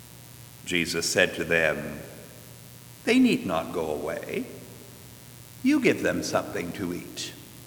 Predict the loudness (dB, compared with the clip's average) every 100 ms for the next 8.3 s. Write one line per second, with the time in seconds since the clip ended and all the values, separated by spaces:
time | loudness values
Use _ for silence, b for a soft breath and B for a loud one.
0 | -18 -20 -20 -20 -20 -20 -20 -20 -20 -20
1 | 4 6 6 6 10 12 10 8 4 6
2 | 6 6 4 2 0 2 2 6 8 8
3 | 6 -6 0 0 8 10 12 12 10 10
4 | 10 8 4 0 -2 4 4 6 4 4
5 | 2 0 -4 -10 -14 -16 -18 -18 -18 -20
6 | -20 -18 -20 -20 -20 -16 -8 -4 0 2
7 | 2 2 4 6 6 4 2 2 2 0
8 | -2 -4